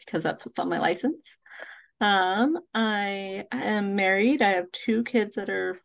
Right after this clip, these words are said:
fourteen and eleven. And I have a private practice that I do therapy in, and I also work as a school social worker at an elementary school that's for first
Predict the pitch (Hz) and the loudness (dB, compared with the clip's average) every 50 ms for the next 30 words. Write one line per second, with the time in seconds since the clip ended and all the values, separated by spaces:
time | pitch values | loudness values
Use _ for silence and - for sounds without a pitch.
0 | _ - 190 190 - - - - 208 202 202 208 220 254 262 247 196 - - - | _ -2 -2 -2 -2 -4 -6 -8 -6 -4 -2 0 2 2 4 2 2 0 -2 -2
1 | - 233 247 247 254 - _ _ _ _ _ _ _ _ _ _ _ _ _ _ | -2 -2 -2 -4 -4 -8 _ _ _ _ _ _ _ _ _ _ _ _ _ _
2 | _ - 208 196 190 185 180 175 175 175 175 175 - - 185 185 180 185 196 196 | _ -4 -2 -2 0 0 0 0 0 0 -2 -4 -4 0 0 2 2 2 2 2
3 | 180 175 180 180 - - 208 214 233 254 247 - - - 240 214 214 - - 240 | 2 2 0 0 2 4 4 6 6 4 2 -2 -4 -4 -2 -2 -2 0 0 0
4 | 294 302 - - - - - _ _ _ - 233 226 214 196 190 190 202 196 202 | 0 -2 -4 -8 -8 -10 -12 _ _ _ -4 -2 0 0 0 0 0 -2 -2 -2
5 | - 196 190 196 208 226 - 262 269 277 262 226 233 247 277 311 311 349 302 240 | -2 0 0 0 -2 -2 -2 -2 -2 0 0 0 0 0 0 0 -2 -4 -6 -8
6 | - 214 196 190 - - 190 196 196 - 196 190 190 - 196 208 190 190 - - | -6 -4 -4 -2 0 0 0 0 0 -2 -2 -2 -2 -4 -4 -4 -4 -4 -4 -2
7 | - 185 180 - - 185 185 - 190 180 180 180 180 - - 175 185 202 185 175 | -2 -2 -2 -2 -2 -2 -2 -2 0 0 0 0 0 0 -2 0 2 2 2 2
8 | - - 185 185 185 180 175 - - 196 202 - - - 175 170 175 170 156 160 | 2 2 2 2 0 -2 -4 -4 -4 -2 0 0 0 0 0 0 0 2 0 -2
9 | - - - - - - 185 180 180 - - 185 175 170 - - - | -2 -2 -4 -4 -2 0 0 0 0 -2 -2 -2 -2 -2 -4 -8 -12